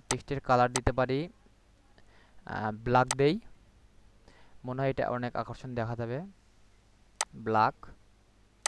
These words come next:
এবং এখানে থাম্বনেলের এই শিফটের কালারটা আমরা একটু হোয়াইট দেই,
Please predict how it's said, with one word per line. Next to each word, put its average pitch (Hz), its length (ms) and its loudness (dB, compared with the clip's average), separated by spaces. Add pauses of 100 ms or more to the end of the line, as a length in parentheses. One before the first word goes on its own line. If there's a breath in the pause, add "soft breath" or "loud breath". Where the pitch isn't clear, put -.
(760)
এবং 113 480 -6 (1300)
এখানে 123 520 0
থাম্বনেলের 123 600 2
এই 107 320 -2
শিফটের 123 440 -6
কালারটা 120 360 -2
আমরা 123 160 -4
একটু 123 220 -10
হোয়াইট 123 360 0
দেই, - 240 -12